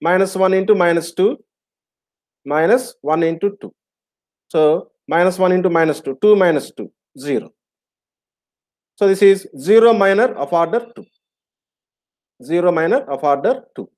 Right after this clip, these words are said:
Consider another two-by-two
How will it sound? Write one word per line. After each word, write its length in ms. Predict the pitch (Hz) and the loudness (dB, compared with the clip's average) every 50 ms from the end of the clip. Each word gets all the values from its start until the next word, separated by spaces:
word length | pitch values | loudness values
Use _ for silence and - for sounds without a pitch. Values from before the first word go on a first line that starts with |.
| _ _ _ _ _ _ _ _ _ _ _ _ _ _ _ _ _ _ _ _ _ - | _ _ _ _ _ _ _ _ _ _ _ _ _ _ _ _ _ _ _ _ _ -4
Consider 340 | 175 180 180 180 196 185 | -4 -4 0 0 2 2
another 500 | 175 175 190 190 208 202 202 151 - - _ _ - - - - - - - _ _ _ _ - | 4 2 2 4 4 2 2 0 -4 -10 _ _ -20 -20 -20 -20 -20 -20 -20 _ _ _ _ -8
two-by-two 540 | 185 180 170 185 180 175 180 180 175 170 | -8 -4 0 0 0 0 -2 -4 -6 -6